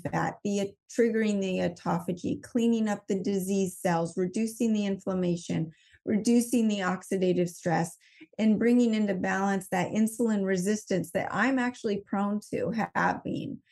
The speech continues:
you know? So if I eat, if I eat a meal, and I showed you, I, I do have my continued glucose monitor on, I tend to spike, um, higher than the, the average person.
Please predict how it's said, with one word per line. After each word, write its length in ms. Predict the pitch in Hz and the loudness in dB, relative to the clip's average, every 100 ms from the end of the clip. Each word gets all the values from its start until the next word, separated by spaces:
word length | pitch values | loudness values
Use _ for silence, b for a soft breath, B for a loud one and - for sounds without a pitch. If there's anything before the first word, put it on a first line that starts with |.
| b b | b b
you 100 | 202 | 0
know? 220 | 196 185 | 2 2
So 160 | 185 208 196 - | 0 0 2 0
if 60 | 202 | 0
I 200 | 214 233 | 2 4
eat, 360 | 240 226 220 - _ - | 2 2 -2 -8 _ -12
if 120 | - | -2
I 180 | 226 247 | 2 4
eat 200 | 269 254 | 4 4
a 80 | 220 | 2
meal, 680 | 214 220 208 180 180 190 - _ - | 4 2 2 2 2 0 -8 _ -6
and 320 | 190 190 185 | 0 2 0
I 220 | - 202 | 0 0
showed 480 | 196 - 220 214 196 | 0 -2 0 2 4
you, 160 | 196 190 | 4 6
I, 220 | 185 190 | 4 2
I 140 | 196 190 | 0 0
do 180 | 208 202 | 0 2
have 220 | 190 185 190 | 2 2 0
my 180 | 185 - _ | -2 -6 _
continued 520 | - 202 214 202 185 180 | -2 0 0 0 0 2
glucose 420 | 190 208 185 - | 2 2 -4 -2
monitor 520 | 180 185 190 180 175 | -2 -2 -2 0 0
on, 240 | 175 180 175 b b | 2 0 -4 b b
I 160 | - 208 | 0 0
tend 360 | 220 285 247 226 | 2 4 4 4
to 80 | |
spike, 720 | 220 - - 226 196 180 180 - _ _ _ | 0 -8 -4 2 4 4 0 -10 _ _ _
um, 600 | 180 185 175 175 175 175 - _ _ _ - | -2 2 4 4 4 0 -4 _ _ _ -10
higher 440 | - 208 196 196 | 0 4 4 4
than 200 | 185 185 | 2 0
the, 200 | 180 175 - | 0 -2 -6
the 140 | 247 196 | -4 -2
average 540 | - 185 175 175 - | 0 0 2 0 0
person. 640 | - 294 302 - 180 175 | 2 2 2 -2 0 -2